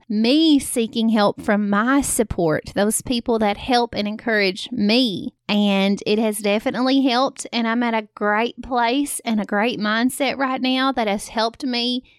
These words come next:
keep moving forward despite these three new curriculums that at one point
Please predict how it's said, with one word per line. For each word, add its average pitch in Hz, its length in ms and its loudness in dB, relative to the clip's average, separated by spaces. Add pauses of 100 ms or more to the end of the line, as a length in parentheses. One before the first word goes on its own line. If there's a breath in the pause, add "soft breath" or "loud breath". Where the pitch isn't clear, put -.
(140 soft breath)
keep 240 360 -4
moving 240 420 0
forward 202 580 0
despite 208 840 -2
these 226 320 0 (100)
three 233 460 0
new 247 240 -2
curriculums 196 840 -4
that 185 140 0
at 175 100 -2
one 202 260 0
point 180 580 -4